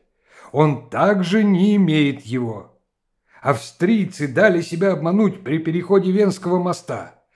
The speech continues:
а вы даете себя обмануть адъютантом императора. Наполеон. Адъютант Бонапарте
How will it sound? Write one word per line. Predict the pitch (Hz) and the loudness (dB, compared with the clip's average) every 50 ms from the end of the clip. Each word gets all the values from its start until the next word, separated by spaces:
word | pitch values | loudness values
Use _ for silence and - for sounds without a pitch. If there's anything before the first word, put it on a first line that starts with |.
| _ _ - - - - _ | _ _ -20 -20 -20 -6 _
а | - 180 180 | 2 2 2
вы | 170 190 220 233 226 202 | 2 2 2 2 2 2
даете | 147 156 165 175 185 214 214 202 196 185 170 | 2 0 0 2 2 2 2 0 0 -2 -4
себя | - - 160 165 185 185 175 | -4 -2 0 0 2 2 0
обмануть | 156 139 156 165 185 220 240 214 - - - - - - - - | 0 -2 0 2 4 4 4 4 2 -2 -6 -18 -20 -20 -10 -2
адъютантом | - 156 160 120 131 147 175 180 185 185 - 233 233 226 208 190 190 208 196 196 190 185 | 0 0 0 0 -2 -2 -2 -2 0 2 4 4 6 6 4 2 2 2 4 4 4 4
императора. | 175 185 185 185 156 131 117 107 - - 87 - - - _ _ _ _ _ _ _ _ _ _ _ _ _ _ | 2 2 2 0 2 0 -2 -4 -8 -14 -18 -18 -20 -20 _ _ _ _ _ _ _ _ _ _ _ _ _ _
Наполеон. | - 127 160 160 175 160 151 135 107 90 78 78 - _ _ _ _ _ _ _ _ _ _ _ _ _ _ _ _ _ _ _ _ _ _ _ _ _ _ _ _ _ _ _ _ _ _ _ _ _ _ _ _ _ _ | -2 0 0 2 2 0 0 0 -2 -6 -10 -16 -20 _ _ _ _ _ _ _ _ _ _ _ _ _ _ _ _ _ _ _ _ _ _ _ _ _ _ _ _ _ _ _ _ _ _ _ _ _ _ _ _ _ _
Адъютант | - 143 143 117 117 123 139 156 151 - 180 190 196 180 156 123 | -4 -4 -4 -2 -4 -4 -4 -4 -2 0 2 4 4 4 2 -2
Бонапарте | 113 101 123 123 123 123 120 120 117 117 120 - 226 233 208 123 101 - - | -4 -4 -4 -2 -2 -4 -4 -4 -4 -4 -4 -2 0 0 0 -2 -6 -14 -20